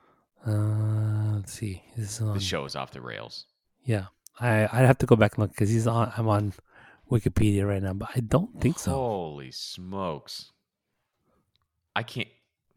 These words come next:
Speaker 2: sorry, I can't.
Speaker 1: It's weird to think because, again, for a guy that just has this reputation for being, yeah, like, this
Speaker 2: The
Speaker 1: super
Speaker 2: ultimate footballer, yeah.
Speaker 1: Yeah.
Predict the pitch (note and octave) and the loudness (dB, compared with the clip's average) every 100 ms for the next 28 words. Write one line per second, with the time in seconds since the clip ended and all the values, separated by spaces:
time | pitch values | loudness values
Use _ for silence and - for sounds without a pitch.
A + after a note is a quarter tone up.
0 | _ - F2 D2 B1 E2 - E2+ - _ | _ -8 -6 -4 -6 -8 -8 -12 -12 _
1 | _ _ _ _ _ _ _ _ _ _ | _ _ _ _ _ _ _ _ _ _
2 | _ _ _ _ _ _ _ _ _ - | _ _ _ _ _ _ _ _ _ -4
3 | C3 B2 G3+ E3 D3 E3 B2 B2+ B2 C#3 | 2 10 12 12 8 8 8 8 8 8
4 | A2 - A#2 G#2+ B2 A#2+ G#2 - A2 - | 6 8 8 8 8 8 4 4 4 4
5 | - A#2+ A#2 A2 A2 - G#2+ A2+ - A2+ | 6 8 8 6 4 4 4 4 2 2
6 | A#2+ G2 G#2+ G2 G2+ G#2 F#2+ F#2+ - - | 2 0 0 2 2 2 2 -4 -8 -20
7 | - - - - _ _ _ _ _ _ | -20 -20 -20 -20 _ _ _ _ _ _
8 | _ _ _ _ _ _ - G#2 G#2+ - | _ _ _ _ _ _ 2 4 4 0
9 | _ _ A#2+ G#2+ A2+ - - A#2 A2+ A2 | _ _ -4 0 0 4 4 6 6 6
10 | F2+ C#2+ E2 D2+ C#2 C2+ C2 C2 D2+ D2+ | 4 -2 -4 -4 -4 -4 -8 -12 -10 -8
11 | C#2 - _ _ A#2+ A2+ G#2 | -8 -10 _ _ 4 6 4